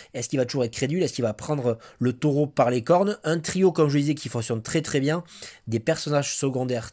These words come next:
truculents. J'ai hâte de savoir ce que vaut vraiment sa femme, ce que vaut sa fille. Est-ce qu'ils l'ont embobiné ou pas ? Je ne veux pas vous révéler toute la suite de la fin du tome un. En tout cas, ça donne très envie d'acheter le tome deux qui sortira,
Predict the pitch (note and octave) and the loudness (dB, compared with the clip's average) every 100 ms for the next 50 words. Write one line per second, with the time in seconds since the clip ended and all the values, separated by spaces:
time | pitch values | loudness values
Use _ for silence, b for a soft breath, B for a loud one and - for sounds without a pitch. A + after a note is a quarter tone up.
0 | _ - E3 - D3+ F3+ - B B - | _ -4 -4 0 0 0 -4 B B -4
1 | A#2 - - G3 F3+ E3 F#3 E3 E3+ E3 | -2 -2 2 2 4 2 2 2 4 4
2 | - - - D3 C3+ D#3 G#3 D3+ B2+ C#3 | 2 -6 0 2 2 4 2 2 0 0
3 | C#3+ C#3 A#2 - - F#2+ - G#3+ A#3+ C3 | 0 -2 -8 -10 -8 -8 -2 0 0 -6
4 | B B B - - C3+ C3 C#3 C#3 - | B B B -12 -2 0 4 2 0 -4
5 | - G#2 - A#3 A#3+ - B B - - | -6 -6 -4 -2 0 -2 B B -8 -6
6 | C3+ B2+ B2+ A#2+ C#3+ D3+ D#3+ D3 C#3+ C#3+ | -4 0 0 -2 -2 2 2 2 0 2
7 | C3 A#2+ F#3 A3 F#3 C3 A2 E3 C#3 B2+ | 0 0 2 4 2 -2 -2 0 0 0
8 | B2+ C3+ C3 B2 B2 A#2+ G#2+ - C#3+ A#2 | 0 0 0 -4 -8 -6 -6 -4 -6 -8
9 | - G#2 G2 - C#3 A#2+ A2+ A2+ B2+ D3+ | -10 -6 -6 -4 -4 -4 -2 -4 0 -2
10 | G3 B B B - A2+ A2+ D3 A#2+ E3+ | -2 B B B -8 -6 -4 -6 0 2
11 | G#3+ A3+ B B - B2 B2 - F#3+ F3+ | 2 0 B B -2 -2 -2 0 2 2
12 | F3+ D#3 C3 - C#3 B2+ B2+ B2 F3+ A#3 | 0 0 0 0 0 0 0 0 -2 -2
13 | - A#2 - C3 C#3+ | -8 -10 -6 0 0